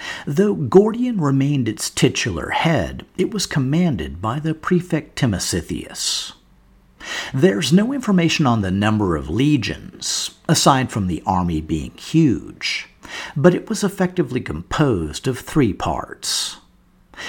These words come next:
There were the western troops he'd brought along with him from the Rhine and Danube frontiers,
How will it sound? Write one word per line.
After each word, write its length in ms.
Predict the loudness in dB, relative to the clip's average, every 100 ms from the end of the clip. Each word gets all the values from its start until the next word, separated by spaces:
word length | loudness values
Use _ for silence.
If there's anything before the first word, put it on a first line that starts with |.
| -8
There 220 | 2 2 4
were 260 | 0 0
the 180 | 0 0
western 640 | 2 2 2 0 -6 -4
troops 460 | -4 -4 -4 -6 -4
he'd 260 | -4 -2
brought 200 | 2 2
along 400 | 2 0 -2 -2
with 240 | 2 2 0
him 300 | -10 -12 -20
from 280 | -6 -4 -2
the 140 | -2
Rhine 480 | 0 2 2 2 0
and 160 | -2 -2
Danube 480 | 0 0 0 -2 -4
frontiers, 1120 | -8 -8 -2 2 2 2 -6 -10 -8 -8